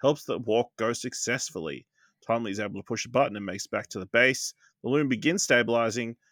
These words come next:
but Obi notices that it is overloading because there are way too many branches. Timely says that the multiverse is growing too fast for the loom to ever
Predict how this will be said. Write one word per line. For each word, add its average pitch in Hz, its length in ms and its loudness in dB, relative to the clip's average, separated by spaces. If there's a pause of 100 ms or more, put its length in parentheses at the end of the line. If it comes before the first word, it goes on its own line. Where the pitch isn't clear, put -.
(140)
but 110 100 2
Obi 135 180 6
notices 120 500 -2
that 107 140 0
it 107 40 2
is 101 100 0
overloading 101 720 2
because 98 380 -6
there 92 200 0
are 71 280 -4
way 101 340 -2
too - 200 -8
many 95 140 -10
branches. - 600 -12 (360)
Timely 127 260 -2
says 104 260 -2
that - 80 -12
the 101 100 -6
multiverse 98 520 -6
is 82 80 -14
growing 101 220 -4
too 165 160 -2
fast 123 280 -2
for 113 60 -14
the 98 80 -8
loom 107 200 -2
to - 100 -8 (100)
ever 135 200 -2